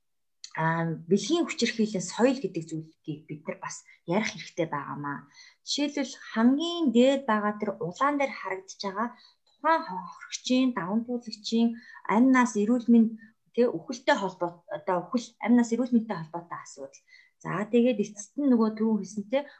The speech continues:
хүсээгүй байхад бэлгийн харилцаанд орж байгаа асуудал нь хүчиндээ гэмтэрхгүй хорицол үйлдэл, үйлдэлтэй. Тэгэхээр энэ үйлдэл заа мөн одоо мансуурах буюу одоо өөрийнхөө сэтгцэд нөлөөлөх ямар нэгэн одоо ийм бэлтгэл хэрэглэх гэсэн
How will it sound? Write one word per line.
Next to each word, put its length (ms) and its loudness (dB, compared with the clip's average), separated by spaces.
хүсээгүй 640 0
байхад 480 2
бэлгийн 340 -2
харилцаанд 460 -6
орж 180 -10
байгаа 300 -6
асуудал 320 -14
нь 160 -18
хүчиндээ 400 0
гэмтэрхгүй 480 -4
хорицол 420 -6
үйлдэл, 340 -10
үйлдэлтэй. 480 -6
Тэгэхээр 560 -4
энэ 180 6
үйлдэл 460 2
заа 320 2
мөн 260 6
одоо 280 0
мансуурах 560 -4
буюу 360 0
одоо 260 2
өөрийнхөө 360 2
сэтгцэд 480 -10
нөлөөлөх 540 -2
ямар 260 -8
нэгэн 460 0
одоо 320 -12
ийм 140 -8
бэлтгэл 480 -10
хэрэглэх 420 -8
гэсэн 280 -18